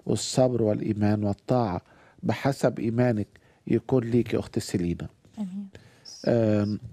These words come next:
Speaker 1: نونا، آه، بتصلي. أنا عاوز كل واحد يعني بيقول: "أرجو الصلاة من أجل ضعفي،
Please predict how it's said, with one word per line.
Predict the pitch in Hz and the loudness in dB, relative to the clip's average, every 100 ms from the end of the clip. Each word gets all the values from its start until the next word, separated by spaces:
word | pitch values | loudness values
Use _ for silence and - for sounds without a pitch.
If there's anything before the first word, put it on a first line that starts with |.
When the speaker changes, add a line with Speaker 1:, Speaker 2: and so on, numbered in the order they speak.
| - - | -12 -2
Speaker 1:
نونا، | 123 131 151 196 _ - - - _ - | 2 2 2 -2 _ -20 -20 -20 _ -8
آه، | - 113 104 | -2 0 0
بتصلي. | 110 - 131 123 120 123 123 123 - - _ - _ _ _ _ _ _ _ _ - | -2 -2 0 0 2 2 2 2 0 -4 _ -20 _ _ _ _ _ _ _ _ -4
أنا | 127 123 | 0 2
عاوز | 165 - | 2 -2
كل | - 151 143 | -4 -2 2
واحد | 120 127 - 101 - - - _ _ _ _ - | 4 2 0 -6 -6 -20 -20 _ _ _ _ 0
يعني | 110 107 107 107 - - - | 2 2 2 -2 -4 -16 -6
بيقول: | 110 113 - | 0 0 2
"أرجو | 139 139 | -2 0
الصلاة | 123 - 117 117 123 | -4 0 2 2 2
من | 113 - | 0 -2
أجل | 120 113 113 | 0 2 2
ضعفي، | 107 90 95 - | 2 0 -2 -8